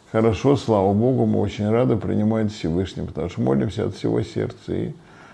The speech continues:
благодаря этому растет бизнес, развиваются синагоги, развиваются технологии. Все связано.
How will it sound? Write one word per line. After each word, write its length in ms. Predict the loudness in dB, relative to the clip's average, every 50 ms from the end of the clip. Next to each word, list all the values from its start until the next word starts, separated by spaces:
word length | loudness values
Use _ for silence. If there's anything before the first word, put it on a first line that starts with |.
| -10 -2
благодаря 560 | 4 6 6 6 6 6 6 6 8 8 8
этому 300 | 6 6 4 2 2 4
растет 420 | 4 4 4 2 2 2 2 4 4
бизнес, 520 | 4 4 4 4 2 0 -4 -6 -6 -6
развиваются 640 | -4 -4 -2 -2 0 0 0 0 0 0 -2 -6 -8 -10
синагоги, 560 | -8 -6 -4 -4 -4 -4 -4 -6 -6 -6 -10 -14 -18 -20 -20 _ _ -20 -16 -8
развиваются 640 | -4 -2 -2 0 2 2 4 4 4 2 0 -4 -12 -18
технологии. 640 | -14 -10 -6 -4 -2 -2 -2 -2 -2 -4 -6 -10 -14 -14 -18 _ _ _ _ _ -20 -20 _ _ _ -14
Все 220 | -6 -2 -2 -2
связано. 460 | -2 -2 -2 -2 -2 -2 -4 -6 -10